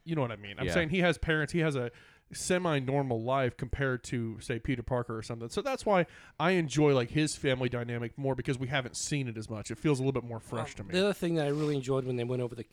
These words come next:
Speaker 3: the canon the canonical
Speaker 2: Mm, yeah.
Speaker 3: aspect of this movie, was, yes, everybody knows about Ben. Everybody knows that everybody, every Ben dies or every
Speaker 2: Yeah,
Speaker 3: uncle
Speaker 2: yeah.
Speaker 3: dies. But then they go, "Oh, wait,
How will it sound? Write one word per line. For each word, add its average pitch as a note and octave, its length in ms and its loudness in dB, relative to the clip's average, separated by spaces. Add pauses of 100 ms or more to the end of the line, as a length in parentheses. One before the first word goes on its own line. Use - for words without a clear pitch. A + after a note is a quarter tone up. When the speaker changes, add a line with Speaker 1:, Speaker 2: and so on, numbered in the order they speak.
(100)
Speaker 3:
the A#2 100 -8
canon B2 440 -8 (280)
the B2+ 80 -10
canonical A#2 580 -8 (360)
Speaker 2:
Mm, F#2+ 140 -10
yeah. D#2 220 -8
Speaker 3:
aspect D3 420 -4
of B2+ 60 -4
this A#2+ 120 -10
movie, C3+ 260 -4 (640)
was, D3 220 0
yes, D3+ 300 0
everybody D#3 280 0
knows C#3+ 240 0
about B2+ 240 -4
Ben. G#2+ 240 -6 (220)
Everybody C#3+ 280 0
knows C#3+ 320 2
that B2+ 180 -4 (100)
everybody, C#3+ 600 0
every D#3 240 -2
Ben C3 280 -2
dies F#2+ 440 -8
or G#2 100 -10
every A#2+ 220 -8
Speaker 2:
Yeah, B2 120 -8
Speaker 3:
uncle C3 300 -6
Speaker 2:
yeah. A#2 60 -8
Speaker 3:
dies. A2 360 -8 (360)
But C#3+ 120 -4
then G3 180 0
they G3 100 2
go, D#3 360 0
"Oh, G#3 180 -2
wait, F#3+ 340 -10